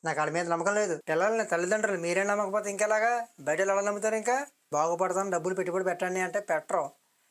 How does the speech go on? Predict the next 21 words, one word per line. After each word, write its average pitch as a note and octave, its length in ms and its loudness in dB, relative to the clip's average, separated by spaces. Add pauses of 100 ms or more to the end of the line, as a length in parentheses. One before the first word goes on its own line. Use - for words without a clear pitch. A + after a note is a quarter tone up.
కానీ F#3 140 2
ఆడు E3 120 2
ఏ E3+ 100 0
సూసైడ్ F#3 340 2
అటెంప్ట్ F#3 420 -2
చేస్తే F3+ 240 0
మాత్రం F#3 300 -2
బతికించడానికి F3 840 -2 (320)
ఆడు D#3+ 120 2
అడిగిన E3 240 0
దానికంటే G#3+ 340 0
ఎక్కువ G#3 200 -2
దెబ్బ G3 200 0
పెడతారు. E3 380 0 (280)
మీరు A#3 220 4
మారరు. B3 520 4 (100)
అధ్యక్ష, D#3+ 280 -2
ఇప్పుడు G#3+ 220 0
నన్ను F3 140 2
ఏం E3+ 140 2
చేయమంటారు? G#3 540 0